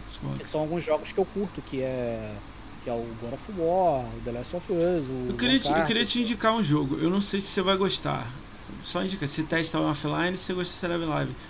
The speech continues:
Speaker 1: Talvez você já tenha jogado, né? Eu não vi, eu não vi toda a sua conta, né? O Grounded, já ouviu falar?
Speaker 2: O Grounded, que jogo maravilhoso, cara.
Speaker 1: É, aquele jogo
Speaker 2: A
Speaker 1: é muito
Speaker 2: ideia
Speaker 1: bom.
Speaker 2: do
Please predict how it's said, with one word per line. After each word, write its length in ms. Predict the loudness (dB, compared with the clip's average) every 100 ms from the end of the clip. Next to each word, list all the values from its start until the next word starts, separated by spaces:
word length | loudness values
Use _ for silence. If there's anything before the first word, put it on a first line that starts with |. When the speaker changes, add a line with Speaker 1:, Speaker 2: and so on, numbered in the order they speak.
| -2
Speaker 1:
Talvez 220 | 0 2
você 80 | 2
já 80 | 0
tenha 160 | 0 0
jogado, 460 | 0 2 2 0
né? 120 | -2 0
Eu 60 |
não 140 | 0 0
vi, 140 | 2
eu 300 | 0 0 -2
não 100 | -2
vi 140 | 0 -2
toda 280 | -2 -2 -2
a 40 |
sua 140 | -4 -6
conta, 280 | -6 -6
né? 100 | -6 -8 -12 -16 -2
O 60 | 0
Grounded, 640 | 4 6 6 6 2 0 -6 -10 -8
já 100 | -4
ouviu 80 | -4
falar? 340 | 0 2 2 0
Speaker 2:
O 60 |
Grounded, 380 | 2 4 6 4 0
que 100 | 2
jogo 220 | 2 6
maravilhoso, 760 | 4 2 0 0 2 0 0 -2
cara. 240 | 0 0 -2 -6
Speaker 1:
É, 60 |
aquele 260 | -6 -2 0
jogo 160 | 6
Speaker 2:
A 40 | 6
Speaker 1:
é 40 |
muito 60 | 10
Speaker 2:
ideia 240 | 12 10
Speaker 1:
bom. 60 |
Speaker 2:
do 60 | 10